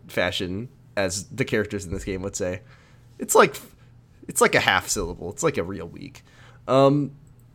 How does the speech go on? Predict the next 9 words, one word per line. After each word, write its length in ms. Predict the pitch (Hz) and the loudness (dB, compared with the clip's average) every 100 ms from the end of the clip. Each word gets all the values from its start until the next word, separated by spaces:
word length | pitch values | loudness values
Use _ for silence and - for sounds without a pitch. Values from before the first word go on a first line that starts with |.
| _ _ - - _ _ - - - | _ _ -20 -20 _ _ -20 -16 -2
so 140 | 196 | 6
yeah, 120 | 196 | 8
I 60 | 202 | 8
guess 200 | 202 202 | 8 6
Sayama's 480 | 226 202 185 151 143 | 8 8 6 2 2
got 200 | 151 151 | 4 4
a 40 | |
living 340 | 131 147 139 113 | 4 2 0 2
dad. 460 | 117 107 95 98 | 2 4 2 -2